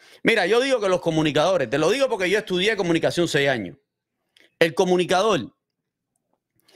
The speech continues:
tiene que saber el, el público que tiene, es decir, los seguidores que tiene. Y según los seguidores que tiene, crear la noticia, ¿no? Entonces, yo puedo hablar ahora mismo con un médico, por ejemplo, y el médico, yo decirle, "Ok,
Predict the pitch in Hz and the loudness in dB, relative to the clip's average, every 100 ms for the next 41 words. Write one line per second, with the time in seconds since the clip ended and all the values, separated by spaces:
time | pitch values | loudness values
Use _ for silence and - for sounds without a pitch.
0 | - _ _ _ _ _ 202 226 190 175 | -20 _ _ _ _ _ -2 0 -2 -2
1 | 170 202 196 147 _ 143 139 - 220 220 | 0 0 0 -4 _ -4 -2 0 0 0
2 | 170 131 120 156 160 123 117 175 156 113 | 0 0 0 -2 -2 -2 -2 -2 -2 -2
3 | - 117 139 165 - 113 135 135 90 - | -2 0 0 0 -4 -4 -2 -4 -6 -14
4 | _ - 135 143 139 226 240 - 165 156 | _ -4 -4 -2 -2 0 0 0 0 2
5 | 226 233 220 185 180 170 175 _ - 143 | 0 0 -2 0 -2 -2 -6 _ -4 -2
6 | 135 139 196 202 170 123 220 185 - 90 | 0 0 0 -2 -4 -4 -4 -4 -6 -10
7 | - _ _ - - 214 - _ _ _ | -16 _ _ 0 0 -2 -12 _ _ _
8 | _ _ _ - 139 220 202 - - _ | _ _ _ -4 2 2 2 -2 -12 _
9 | 123 110 254 277 277 262 269 269 254 240 | -6 0 0 2 0 2 0 0 0 0
10 | 294 262 208 165 - _ _ _ _ _ | 0 0 0 -2 -4 _ _ _ _ _
11 | 165 196 156 135 123 120 113 104 113 98 | 2 2 0 0 -2 -2 0 0 -2 -4
12 | 107 - _ _ - 156 170 254 254 170 | -10 -12 _ _ -2 0 0 0 0 0
13 | 180 - - 156 208 175 160 156 180 | 0 -2 -4 0 0 -2 -2 0 0